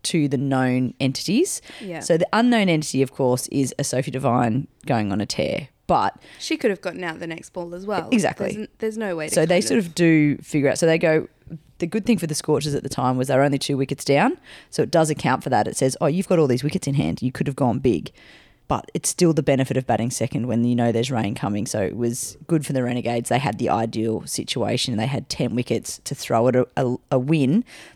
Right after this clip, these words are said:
Speaker 1: that was gonna dump the p-, defending champions out of the top four. So they were just
Speaker 2: Absolutely.
Speaker 1: always just gonna go for it. And at first,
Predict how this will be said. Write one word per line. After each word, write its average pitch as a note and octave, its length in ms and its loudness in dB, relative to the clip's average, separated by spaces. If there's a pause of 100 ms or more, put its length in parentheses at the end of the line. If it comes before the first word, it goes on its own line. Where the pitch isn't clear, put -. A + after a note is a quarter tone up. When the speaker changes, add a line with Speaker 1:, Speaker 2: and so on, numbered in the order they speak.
(100)
Speaker 1:
that - 160 -2
was C3+ 140 -4
gonna B2 280 -2 (380)
dump D3+ 320 2
the D3+ 120 0
p-, - 260 -16
defending B2+ 340 0
champions A#2+ 580 -2
out - 140 -2
of A#2 60 -4
the - 80 -6
top - 260 -6
four. A2+ 300 -2
So C#3 160 0
they E3 240 4
were D#3+ 100 2
just C#3+ 200 -2
Speaker 2:
Absolutely. C#3+ 140 0
Speaker 1:
always B2 260 2
just C3+ 140 -2
gonna A#2+ 180 -2
go A2 200 0
for A2+ 220 -2
it. - 100 -2
And D#3+ 140 2
at - 80 -8
first, C#4+ 340 0